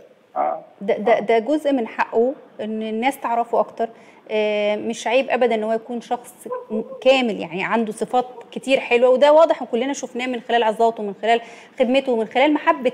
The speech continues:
Speaker 2: الشعب اللي كان حاضر علشان يودعه. واضح إن في محبة حقيقية.
Speaker 1: ده حقيقي. إحنا الخير اللي إحنا فيه دلوقتي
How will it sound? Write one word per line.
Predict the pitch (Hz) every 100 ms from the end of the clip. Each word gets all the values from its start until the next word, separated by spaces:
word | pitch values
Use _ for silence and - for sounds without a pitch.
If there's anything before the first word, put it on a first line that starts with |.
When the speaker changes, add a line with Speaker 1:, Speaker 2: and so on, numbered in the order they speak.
| -
Speaker 2:
الشعب | 220 - 285 240
اللي | 220
كان | 233
حاضر | 208 - 311 254
علشان | 202 190 247
يودعه. | 233 214 185 226 220 262 - - - -
واضح | 262 302 294
إن | 254
في | 285
محبة | 277 311 262
حقيقية. | - 220 220 - 262 180 - - - _ _ _ _ _ - _ _
Speaker 1:
ده | -
حقيقي. | 123 101 104 - - _ - _ -
إحنا | 120 127
الخير | 127 - 170 139
اللي | 120
إحنا | - 113
فيه | 131
دلوقتي | 113 107 - - 123